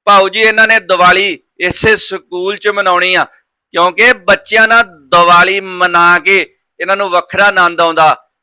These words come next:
ਇਸੇ ਸਕੂਲ ਨੂੰ ਇਹ ਗੁਰਦੁਆਰਾ, ਮੰਦਿਰ ਤੇ ਮਸਜਿਦ ਸਮਝਦੇ ਆ, ਕਿਉਂਕਿ ਭਾਊ, ਜਿਹਨੇ ਗਰੀਬੀ ਹੰਢਾਈ ਹੋਵੇ,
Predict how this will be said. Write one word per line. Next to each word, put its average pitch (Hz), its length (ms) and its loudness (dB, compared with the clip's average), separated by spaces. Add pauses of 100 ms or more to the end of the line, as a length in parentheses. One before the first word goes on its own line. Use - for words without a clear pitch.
ਇਸੇ 208 420 0
ਸਕੂਲ 220 520 -2
ਨੂੰ 220 140 0
ਇਹ 226 120 2
ਗੁਰਦੁਆਰਾ, 190 640 2 (520)
ਮੰਦਿਰ 185 640 0 (360)
ਤੇ 190 120 0
ਮਸਜਿਦ 180 480 -2
ਸਮਝਦੇ 180 420 -2
ਆ, 160 100 2 (560)
ਕਿਉਂਕਿ 165 280 -2
ਭਾਊ, 196 360 0
ਜਿਹਨੇ 185 520 -4
ਗਰੀਬੀ 170 500 -4
ਹੰਢਾਈ 180 520 0
ਹੋਵੇ, 175 360 2